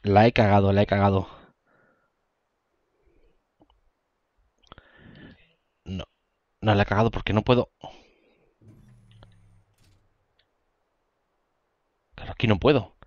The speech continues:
¿Cómo llego hasta allí? Mm. A ver.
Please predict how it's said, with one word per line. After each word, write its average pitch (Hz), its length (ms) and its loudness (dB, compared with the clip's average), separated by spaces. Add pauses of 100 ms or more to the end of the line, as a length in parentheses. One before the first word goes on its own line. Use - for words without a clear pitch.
(1300)
¿Cómo 107 160 2
llego 95 180 2
hasta 92 160 -2
allí? 143 300 -4 (3500)
Mm. 90 1200 -8 (2750)
A 104 100 0
ver. 87 260 -2